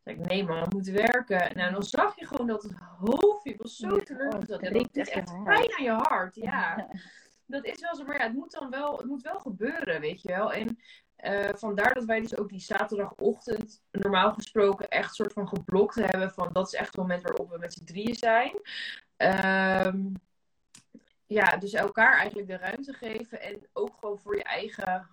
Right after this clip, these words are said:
Speaker 1: geluksdingen opkomen.
Speaker 2: Ja, mooi.
Speaker 1: Ja.
Speaker 2: Hele mooie, denk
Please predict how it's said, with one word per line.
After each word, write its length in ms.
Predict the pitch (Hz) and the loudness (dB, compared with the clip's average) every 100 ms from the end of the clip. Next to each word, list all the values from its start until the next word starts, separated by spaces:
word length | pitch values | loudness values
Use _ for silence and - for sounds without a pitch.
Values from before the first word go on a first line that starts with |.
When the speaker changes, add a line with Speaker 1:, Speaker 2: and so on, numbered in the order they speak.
| _ | _
Speaker 1:
geluksdingen 840 | - 202 202 196 175 180 175 165 - | -2 2 2 0 -6 -8 -4 -6 -6
opkomen. 760 | 165 - 160 - - - - _ _ _ _ _ _ _ _ | -10 -8 -6 -4 -6 -10 -12 _ _ _ _ _ _ _ _
Speaker 2:
Ja, 360 | - 220 202 185 185 190 | -8 -4 -2 -2 -2 0
mooi. 400 | 226 208 170 175 - - _ | 2 2 0 -4 -12 -20 _
Speaker 1:
Ja. 400 | 277 427 320 - - | -4 0 0 -2 -2
Speaker 2:
Hele 360 | 202 277 359 254 | 4 4 4 2
mooie, 240 | 233 220 | 2 2
denk 160 | 226 | 0